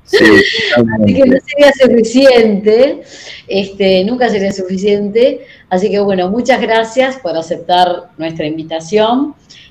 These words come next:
Speaker 2: Y, bueno, convocamos a, a los que tengan preguntas o dudas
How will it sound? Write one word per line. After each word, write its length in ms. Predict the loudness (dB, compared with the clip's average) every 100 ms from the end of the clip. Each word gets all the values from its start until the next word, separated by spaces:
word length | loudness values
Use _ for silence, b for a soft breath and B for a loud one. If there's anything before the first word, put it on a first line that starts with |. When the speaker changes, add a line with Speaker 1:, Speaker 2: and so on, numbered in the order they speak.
| _
Speaker 2:
Y, 40 |
bueno, 220 | -4 -2 -2
convocamos 600 | -2 -2 -2 -4 -4 -4
a, 500 | -2 -2 -2 -6 -8
a 100 | -8
los 180 | -8 -8
que 140 | -8 -6
tengan 360 | -4 -4 -6
preguntas 720 | -4 -2 0 -2 -2 -2 -2 -2
o 60 |
dudas 640 | -4 -2 -2 0 0 -2